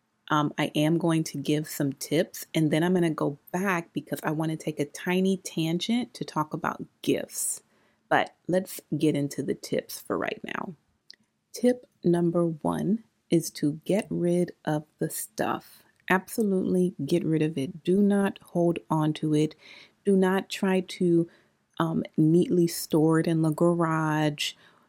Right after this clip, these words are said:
Get rid of it. It needs to leave your life the same way this relationship has left your life. And it doesn't really matter what you do with it. I, of course, do not condone, uh, trashing it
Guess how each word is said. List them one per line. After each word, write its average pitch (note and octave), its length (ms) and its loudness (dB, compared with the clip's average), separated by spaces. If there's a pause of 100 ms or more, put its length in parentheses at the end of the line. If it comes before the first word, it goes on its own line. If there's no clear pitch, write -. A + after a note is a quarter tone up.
(440)
Get F3+ 360 2 (120)
rid D3 340 0
of C3+ 260 -4 (100)
it. - 260 -2
It D#3 160 0
needs D#3 340 0
to - 160 0
leave E3 520 2
your D3+ 260 2
life D3 540 0
the D#3 100 2
same D#3+ 340 0
way D#3 140 2
this D#3 260 -4
relationship D#3+ 720 -2
has D3+ 200 -6
left D#3 580 -2
your D3 340 2
life. - 440 -2 (720)
And F3 240 2
it F3 140 2
doesn't B3+ 260 0
really F3 300 4
matter D#3+ 320 0
what D3+ 180 0
you D3 120 0
do C#3+ 220 2
with D3 220 0
it. - 380 -2 (140)
I, D3+ 140 2
of D#3+ 200 0
course, E3+ 380 0
do F#3 240 0
not F3 480 2
condone, D3 720 2 (100)
uh, C#3 200 0
trashing - 800 -4
it - 300 -6